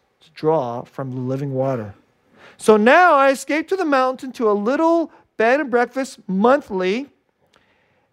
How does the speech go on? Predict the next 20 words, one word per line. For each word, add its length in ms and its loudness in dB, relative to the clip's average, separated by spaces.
Every 340 2
month 380 0
I 100 2
leave 260 -2
on 140 0
a 60 -6
Thursday 440 0
afternoon." 440 0
He's 140 -10
a 40 -8
pastor, 440 -4
you 80 -12
know, 60 -10
his, 200 -10
uh, 160 -2
his 240 -8
Sabbath 380 -2
is 100 -20
not 160 -6
Sunday. 480 -6